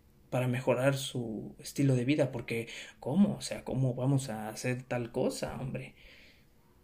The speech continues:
Lo cual creo que es uno de los mayores errores que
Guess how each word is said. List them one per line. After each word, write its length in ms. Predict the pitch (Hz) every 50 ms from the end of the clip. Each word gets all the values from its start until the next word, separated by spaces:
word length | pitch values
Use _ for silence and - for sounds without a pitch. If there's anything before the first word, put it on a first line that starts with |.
| _ _ _ _ - _ _ _ - _ _ _ _ -
Lo 220 | - 156 147 131
cual 260 | 131 143 143 151 147 -
creo 200 | - 151 143 -
que 140 | 151 147
es 300 | 147 143 143 - - - - - - -
uno 180 | - 143 147 156
de 60 | 139
los 140 | 123 123 120
mayores 440 | 120 117 113 131 135 131 131 131 -
errores 520 | 127 - 123 123 117 120 - - - - -
que 320 | - 139 135 - -